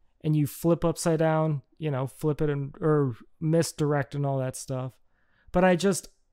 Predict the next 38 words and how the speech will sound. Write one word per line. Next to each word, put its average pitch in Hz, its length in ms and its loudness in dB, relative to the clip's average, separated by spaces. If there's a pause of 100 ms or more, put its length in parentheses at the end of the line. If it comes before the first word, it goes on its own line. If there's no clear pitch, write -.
(160)
I 190 160 6
just, 190 300 2
I 185 140 4
don't 240 140 2
know. 214 140 4
I've 170 200 4
always 247 260 4
had 208 120 0
this 185 120 -2
fantasy 175 640 0
of 151 220 -2
if 175 180 0
we 170 140 6
lived 165 360 2
in 185 120 2
an 160 120 0 (140)
honest 160 480 -2
world. 139 560 -2 (680)
But 190 120 6
it 202 80 10
would 185 80 10
be 170 80 8
crazy 190 500 2
'cause, 156 240 -2
like, 156 240 -2 (260)
you'd 165 140 2
walk 175 240 4
out 175 120 2
and 165 100 -4
say, 160 200 0 (100)
"Oh, 262 160 0
I 165 100 0
thought 196 220 -2
about 185 220 -2
fucking 190 340 -4
the 190 60 -2
neighbors." 147 520 0
Like, 139 220 -4